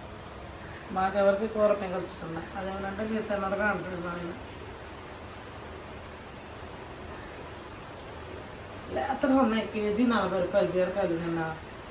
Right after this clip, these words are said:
మాకు ఇంటి దగ్గరకు వచ్చినాయండి. ఇంకా బీరకాయలు చూస్తే మా ఆయన అస్సలు ఆగడనమాట. ఆ అమ్మాయి, బండి అమ్మాయి పొద్దున్న నిన్న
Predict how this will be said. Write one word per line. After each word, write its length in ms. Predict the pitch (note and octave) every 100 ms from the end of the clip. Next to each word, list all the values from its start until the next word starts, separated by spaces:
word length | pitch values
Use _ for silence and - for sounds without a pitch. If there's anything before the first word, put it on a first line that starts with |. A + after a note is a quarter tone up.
| - F3+
మాకు 300 | F3+ F3 F3
ఇంటి 360 | F3 F3+ G3+
దగ్గరకు 300 | A3 A3+ G#3
వచ్చినాయండి. 640 | F#3 - F3 E3+ D#3+ F#3
ఇంకా 500 | A3+ F3+ F3 D#3+ D#3 D#3 - - - - - F3
బీరకాయలు 460 | F#3 F#3 A3+ A3+ G#3+
చూస్తే 240 | - G#3
మా 200 | E3+ F3
ఆయన 220 | E3 F3+
అస్సలు 260 | F#3 - G3+
ఆగడనమాట. 640 | F#3 D#3+ D#3 D#3+ D#3+ F#3+ B3 - - - - - - - - -
ఆ 40 | F3+
అమ్మాయి, 300 | F3+ G3+ G3
బండి 240 | F#3 F#3+
అమ్మాయి 220 | G#3+ A3
పొద్దున్న 380 | G#3 E3 G3 G3 F#3 F3+ F3+ - - F3+
నిన్న 280 | F3+ F3+